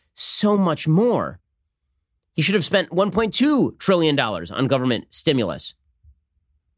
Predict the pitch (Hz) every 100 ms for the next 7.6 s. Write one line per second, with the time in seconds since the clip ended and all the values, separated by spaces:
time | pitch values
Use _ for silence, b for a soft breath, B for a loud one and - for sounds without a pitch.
0 | _ 147 160 240 196 214 202 190 - 196
1 | 185 180 170 143 135 101 113 117 123 117
2 | 110 98 82 65 - _ - _ _ _
3 | _ _ _ _ _ _ _ - 160 180
4 | 180 165 - _ _ _ 190 175 156 _
5 | - - 214 165 139 110 _ - 160 190
6 | 180 165 143 131 117 135 156 165 151 131
7 | 120 - 151 - 113 82